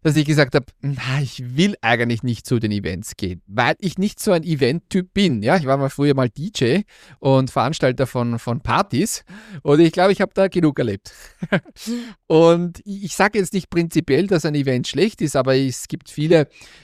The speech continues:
negative Seiten von einem Event, das kann ich dann einmal auch in einen Podcast bringen. Aber grundsätzlich soll das für sich jeder entscheiden. Ich hab gemerkt im Herzen, ich will dort nicht hingehen und ich hab irgendwie gespürt, ich muss hingehen, weil so wie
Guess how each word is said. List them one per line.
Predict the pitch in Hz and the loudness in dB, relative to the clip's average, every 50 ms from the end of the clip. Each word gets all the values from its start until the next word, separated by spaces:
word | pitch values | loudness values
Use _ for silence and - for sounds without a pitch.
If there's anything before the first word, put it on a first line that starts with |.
| - | -10
negative | - 139 143 147 143 156 151 135 - - 135 | 0 2 2 4 4 4 2 2 2 -2 -2
Seiten | - - 120 120 - - 156 | 0 2 0 0 0 -4 -4
von | 139 143 135 | -2 -2 0
einem | 123 120 120 | 0 0 0
Event, | 123 120 117 113 117 131 - | 0 0 0 0 -2 -2 -2
das | 131 - - - | -6 -6 -6 -10
kann | - - 117 | -8 -4 -4
ich | 117 120 - | -4 -2 -2
dann | - 113 113 | -2 -2 -2
einmal | 107 107 107 104 | 0 0 0 -2
auch | 98 - | -2 -2
in | 117 110 | -2 -2
einen | 107 101 104 | -2 -2 -2
Podcast | 107 110 110 - - - 139 - - | -2 -4 -4 -2 -4 -4 -4 -4 -2
bringen. | - 131 127 135 156 196 214 - _ _ _ _ _ _ - _ | -2 0 0 2 0 -2 -2 -6 _ _ _ _ _ _ -18 _
Aber | - 135 143 147 | 0 2 2 4
grundsätzlich | 165 180 180 202 185 185 190 170 | 2 2 0 0 0 0 -2 0
soll | - 175 156 | 0 2 2
das | 160 151 - | 2 0 0
für | 165 156 | -2 -2
sich | 151 160 147 - | -2 -4 -4 -2
jeder | 131 123 120 113 | 0 2 2 2
entscheiden. | 107 107 - 107 101 98 92 101 - - - - _ _ | 0 0 -2 -4 -4 -4 -8 -12 -14 -20 -20 -20 _ _
Ich | 180 175 | 0 0
hab | - 247 - | 0 0 0
gemerkt | - 175 147 139 185 - _ _ 151 131 120 120 175 - - | -2 -2 -2 -2 -4 -8 _ _ -2 0 2 2 2 0 -4
im | 196 160 139 | -4 -2 0
Herzen, | 127 113 120 135 - - 190 208 220 - _ _ _ _ _ _ _ _ | 2 2 0 0 -2 -2 -2 -2 -2 -4 _ _ _ _ _ _ _ _
ich | - 135 - - 135 | -8 -6 -6 -4 0
will | 135 151 165 165 | 2 2 2 4
dort | 147 156 135 123 - | 4 4 4 4 2
nicht | 120 113 - - | -4 -6 -6 -6
hingehen | - 110 110 107 110 110 110 | -6 -4 -4 -2 -2 -2 -2
und | 113 117 | -2 -2
ich | 117 - - | -4 -4 -4
hab | 139 156 185 | -4 -2 -2
irgendwie | 180 170 170 160 | -2 -2 -4 -2
gespürt, | - 147 - - - 143 151 330 - | -2 -4 -4 -2 2 4 4 4 4
ich | 170 127 - | -2 -10 -8
muss | - 127 127 139 175 254 294 - - - | -8 -6 -2 0 0 0 0 -2 -6 -12
hingehen, | - - 143 139 127 123 120 113 107 104 101 95 95 98 98 - _ _ _ _ _ _ _ _ | -8 -4 -2 -2 -2 -2 -4 -4 -4 -4 -4 -4 -6 -6 -8 -10 _ _ _ _ _ _ _ _
weil | 127 117 131 117 113 123 151 185 185 | -2 0 2 4 4 4 4 2 0
so | 160 - 160 147 135 | 0 0 0 0 2
wie | 127 131 131 131 135 | 2 2 2 0 0